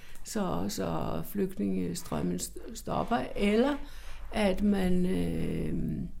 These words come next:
kan få en aftale med Tyrkiet om, at, øh, disse mennesker må installeres i,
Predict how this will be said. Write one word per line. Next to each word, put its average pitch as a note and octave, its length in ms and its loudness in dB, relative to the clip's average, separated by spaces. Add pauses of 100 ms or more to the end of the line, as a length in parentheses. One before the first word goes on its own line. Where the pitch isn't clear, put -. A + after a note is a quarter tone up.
(400)
kan F#3+ 120 4
få F3+ 340 6
en F3 160 4
aftale F#3 520 4
med F3 100 2
Tyrkiet F3+ 760 2
om, F3 240 -2
at, F#3+ 320 -6
øh, E3 200 -4 (120)
disse F3 220 0
mennesker F3 480 0
må - 260 -2
installeres E3 800 0
i, D#3+ 260 0